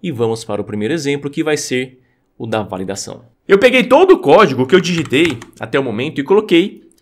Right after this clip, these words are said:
dentro do check ponto P H P. Por que que eu fiz isso? Porque quando eu enviar o projeto lá para o GitHub e disponibilizar para você o link,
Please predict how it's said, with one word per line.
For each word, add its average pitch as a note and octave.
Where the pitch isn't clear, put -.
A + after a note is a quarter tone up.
dentro D#3
do D#3+
check C3+
ponto A#2
P B2
H A#2+
P. -
Por C4+
que F#3+
que F#3
eu F3
fiz C3
isso? G#2+
Porque D3
quando -
eu G#3
enviar C3+
o B2+
projeto A#2
lá C3
para E3+
o C3+
GitHub A#2
e D#3
disponibilizar A#3+
para D#4+
você E3+
o C#3
link, B2+